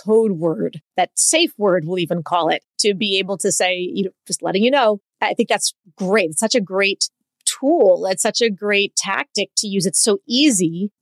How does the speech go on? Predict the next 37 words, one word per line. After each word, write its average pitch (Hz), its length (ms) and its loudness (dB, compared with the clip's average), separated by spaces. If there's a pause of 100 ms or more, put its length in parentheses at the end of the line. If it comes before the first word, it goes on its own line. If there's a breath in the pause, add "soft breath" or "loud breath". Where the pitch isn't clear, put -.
(180)
and 214 180 -2
it's 202 180 0
so 214 380 6 (160)
unassuming 226 1000 0 (200)
to 208 120 0
be 190 260 -2
able 180 140 -4
to 180 100 -8
do 190 120 0
that. 175 180 0
So 202 100 2
everybody 247 380 4
out 226 160 2
there, 190 100 4
I 185 60 2
really, 202 340 0
really, 196 240 -2
really 185 220 2
hope 185 180 2
that 190 200 0
you're, 196 180 0 (160)
I'm 220 100 0
gonna 233 240 2
allow 214 300 2
this 208 280 0
to 196 140 0 (340)
stand 240 320 2
in 202 120 2
the 196 180 4
stead 220 240 2
of 185 160 0
our 190 300 2 (100)
normal 196 540 4
twenty-four 214 360 0
hour 180 160 2
influence 196 520 0
challenge. 185 480 -2